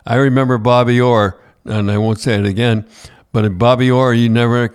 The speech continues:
would never come in with the players, and he'd ride the bike. Funny to see Bobby Orr. <laughs> I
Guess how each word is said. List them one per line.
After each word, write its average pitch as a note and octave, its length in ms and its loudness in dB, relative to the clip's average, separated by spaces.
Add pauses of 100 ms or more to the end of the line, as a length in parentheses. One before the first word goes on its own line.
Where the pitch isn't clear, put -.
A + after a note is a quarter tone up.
would G#2+ 360 -2
never A#2 260 -2
come B2 160 -4
in A2 220 -2
with F#2+ 160 -4
the F#2+ 60 -8
players, G2 500 -2
and G2+ 180 -6
he'd F#2+ 220 -4
ride G#2+ 240 -2
the G2+ 80 -2
bike. G2 360 -4 (280)
Funny B2 180 0
to G2+ 140 -2
see B2+ 180 -4
Bobby A2 420 0
Orr. G#2+ 320 0 (280)
<laughs> - 280 -20
I - 240 -6